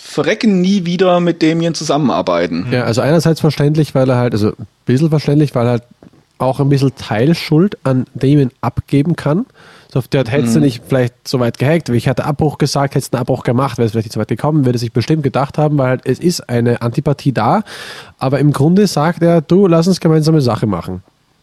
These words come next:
Speaker 2: Ich Mega-Hacker, du Mega-Hacker zwei und lass uns Hacker-Sachen machen. Und er sagt, nö, Alter, jetzt, äh,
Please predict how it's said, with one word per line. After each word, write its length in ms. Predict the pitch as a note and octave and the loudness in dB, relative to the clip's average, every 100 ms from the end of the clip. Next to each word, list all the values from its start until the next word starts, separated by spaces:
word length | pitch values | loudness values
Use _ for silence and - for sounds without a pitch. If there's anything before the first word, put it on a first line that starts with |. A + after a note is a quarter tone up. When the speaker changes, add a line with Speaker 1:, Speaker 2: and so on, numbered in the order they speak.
| _ _ _ _ _ - | _ _ _ _ _ 0
Speaker 2:
Ich 220 | F3 F3+ | 0 4
Mega-Hacker, 680 | D3 D3+ F#3 E3 E3 E3+ E3+ | 4 4 4 2 2 2 2
du 400 | C3+ B2 D#3 D#3 | 0 2 4 4
Mega-Hacker 560 | C3+ C3 D3 D3 C#3 B2+ | 2 0 2 2 2 -2
zwei 380 | - C#3+ F#3+ G3 - - - - _ | 0 2 2 0 -6 -20 -20 -20 _
und 220 | D3 D3 | -2 2
lass 160 | C#3+ C#3+ | 2 2
uns 140 | C#3+ | 2
Hacker-Sachen 440 | C#3 C3 A#2 G#2 G#2 | 2 0 -2 -2 -2
machen. 220 | F#2 F#2+ | -4 -4
Und 200 | G#2+ A2+ | -4 0
er 100 | B2 | 0
sagt, 220 | B2+ A2+ | 0 -4
nö, 200 | G2+ F2+ F2 A2 D3 - | -6 -6 -4 -4 -4 -4
Alter, 300 | E3+ G3 G#3+ | -2 2 2
jetzt, 180 | F#3 - _ _ _ _ | 0 -4 _ _ _ _
äh, 100 | - | -6